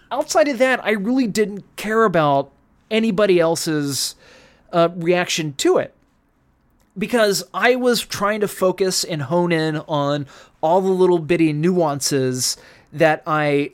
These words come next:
didn't catch the first time around, because I had no idea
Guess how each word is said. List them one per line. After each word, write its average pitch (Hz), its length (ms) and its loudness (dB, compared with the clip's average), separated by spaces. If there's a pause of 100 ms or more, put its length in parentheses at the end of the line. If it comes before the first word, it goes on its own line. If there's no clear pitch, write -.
didn't 175 440 -2
catch - 580 -6 (220)
the 156 80 -4
first - 500 0 (140)
time 143 520 -4
around, 135 520 0
because 147 400 0
I 180 140 2
had 160 200 0
no 160 240 -2
idea 139 540 0